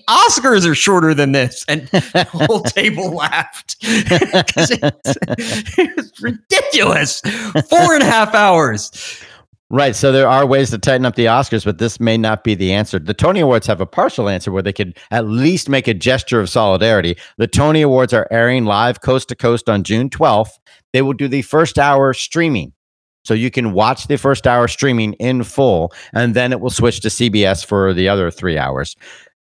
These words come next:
Speaker 2: You know what, Oscar? At the very least, you should say, "Well, of course, we'll stream that first hour so everybody can watch it who wants to." That at least makes a lot of sense, right?
Speaker 1: Yes, absolutely.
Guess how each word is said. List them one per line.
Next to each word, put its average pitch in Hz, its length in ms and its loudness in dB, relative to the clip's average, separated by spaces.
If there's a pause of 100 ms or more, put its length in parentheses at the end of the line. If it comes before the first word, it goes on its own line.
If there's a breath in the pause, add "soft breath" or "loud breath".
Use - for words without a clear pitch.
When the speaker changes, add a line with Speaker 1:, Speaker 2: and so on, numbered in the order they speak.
(240)
Speaker 2:
You 95 140 -14
know 95 160 -2
what, 120 180 2
Oscar? 123 380 0
At 117 100 0
the 117 100 0
very 123 280 2
least, 151 260 2
you 139 80 0
should 107 80 -4
say, 113 140 2
"Well, 120 200 2
of 117 120 -4
course, 190 240 0
we'll 123 100 0
stream 226 460 -2
that 123 200 -2
first 127 220 -2
hour 107 240 2
so 117 160 0
everybody 143 380 2
can 117 180 -2
watch 151 280 2
it 113 60 -4
who 107 100 0
wants 135 340 0
to." 92 240 -8 (260 soft breath)
That 139 160 0
at 80 160 -2
least 113 460 -4
makes 95 240 -6
a 101 60 -6
lot 87 180 -2
of 78 60 -12
sense, 98 340 -4
right? 104 260 -6 (1040)
Speaker 1:
Yes, 139 260 -2
absolutely. 120 540 -4